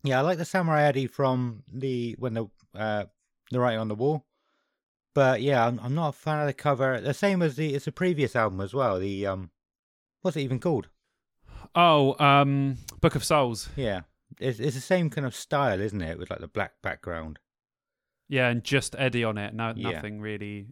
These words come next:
Speaker 2: you know. So, uh, so you're not a fan then?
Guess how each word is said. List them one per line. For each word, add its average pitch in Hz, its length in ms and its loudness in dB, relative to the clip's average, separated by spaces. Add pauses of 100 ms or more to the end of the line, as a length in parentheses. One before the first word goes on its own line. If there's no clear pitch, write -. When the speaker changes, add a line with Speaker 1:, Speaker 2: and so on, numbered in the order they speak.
Speaker 2:
you 107 140 -12
know. 98 180 -12 (1300)
So, 143 380 2 (140)
uh, 135 540 0 (360)
so - 180 -6
you're 147 180 2
not 139 160 2
a 127 40 -4
fan 135 260 2
then? 104 220 -4